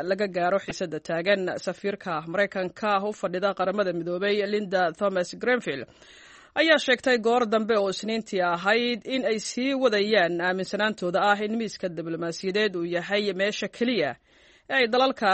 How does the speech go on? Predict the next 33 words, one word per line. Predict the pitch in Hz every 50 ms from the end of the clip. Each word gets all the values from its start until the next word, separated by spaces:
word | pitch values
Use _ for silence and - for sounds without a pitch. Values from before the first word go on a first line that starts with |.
| 190 190 190 190
mas-uulka | 208 196 - - 254 226 190 - - 190 -
ah | 202 202 202 185 - _ _ _ _
ku | - - -
xalliyaan | - 214 196 196 196 214 196 175 165 170 170 -
khilaafaadkooda. | - 190 180 170 175 - 165 147 - - 180 175 180 208 202 170 - _ _ _ _ - - - _ _ -
Afhayeen | 185 - 180 185 196 214 208 214
u |
hadlay | 196 196 190 202 202 190
xogayaha | - 196 185 190 214 208 196 185
guud | 180 190 208 190
ee | 185 175
Qaramada | - 190 190 185 208 208 185 175
Midoobay, | 180 180 170 180 185 196 202
Antonio | 180 180 175 - 208 202 190 175 170
Guterres, | 175 175 - 240 240 226 220 202 -
ayaa | 220 208 208 190 185
sheegay | - - 196 196 208 226 233 220
in | 233 240 233
hogaamiyaha | 208 208 196 208 202 208 208 220 233 233 220 202 202 202 190 180 175 - _ _ _ _ _ _ _ _ _ _ _ _ _ -
Qaramada | 269 262 262 277 277 233 240
Midoobay | 220 226 220 226 226 226 247 240 233
uu | 226 233 262 277
u | -
arko | 156 208 208 196 - - 233 226 214
go'aanka | 202 196 214 - 220 233 208 196 - 214 196
Ruushka | 226 226 208 190 - - - 220 202 196
mid, | 214 233 247 233 180 -
sida | - - 254 233 226
hadalka | 220 208 208 196 - 214 202
loo | 220 233
dhigay, | 214 196 196 226 226 214
aan | 190 185 180
waafaqsanayn | 180 180 180 - 185 175 - - 196 220 240 240 240 233